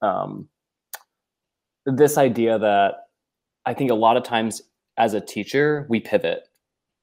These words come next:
A student comes in, has a bad day. We overhear a conversation. This thing brought, is brought up in class.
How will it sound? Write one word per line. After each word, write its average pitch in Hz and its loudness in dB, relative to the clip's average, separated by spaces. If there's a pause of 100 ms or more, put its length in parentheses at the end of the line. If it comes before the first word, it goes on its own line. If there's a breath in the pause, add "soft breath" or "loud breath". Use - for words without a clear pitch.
(360)
A - -12
student 120 0
comes 113 -2
in, 107 2
has 104 0
a 101 0
bad 92 0
day. 98 -2
We 110 2
overhear 107 2
a 98 -2
conversation. 98 -6
This 101 -8
thing 104 -6
brought, 95 -2 (260)
is 101 -6
brought 101 4
up 101 0
in 98 -4
class. 92 0